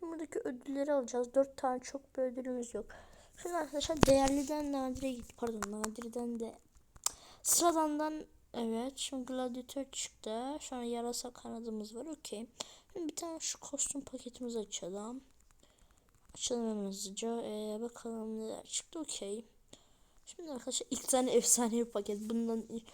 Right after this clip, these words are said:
ve yani toplam kırk kart açıyoruz. Ee, oha, sekiz mi?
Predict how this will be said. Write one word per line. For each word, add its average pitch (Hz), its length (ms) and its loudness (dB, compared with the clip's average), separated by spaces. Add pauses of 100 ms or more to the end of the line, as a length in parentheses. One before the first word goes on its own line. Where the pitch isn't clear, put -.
(240)
ve 277 40 4
yani 240 500 2
toplam 285 320 0
kırk 285 280 -2
kart 254 240 2
açıyoruz. 220 840 -2 (840)
Ee, 226 180 0 (140)
oha, 294 500 12
sekiz - 640 10
mi? 381 360 12